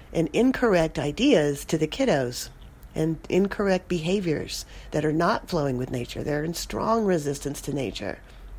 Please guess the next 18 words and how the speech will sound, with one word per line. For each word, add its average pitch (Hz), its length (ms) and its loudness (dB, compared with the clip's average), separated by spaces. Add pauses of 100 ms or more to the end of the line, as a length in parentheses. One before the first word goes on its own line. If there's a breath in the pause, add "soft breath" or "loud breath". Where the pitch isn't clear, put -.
(2000 loud breath)
I 180 120 2
could 202 180 -2
go 190 160 4
on 170 240 2
and 160 140 0
on. 160 240 2
I 147 80 0
look 170 240 2
at 175 120 -4
the 139 280 -2
sexual 165 600 0
health, 151 440 0
if 147 160 -4
there 143 140 0
is 151 240 0
such 143 260 -6
a 131 40 -4
profession, 143 680 -4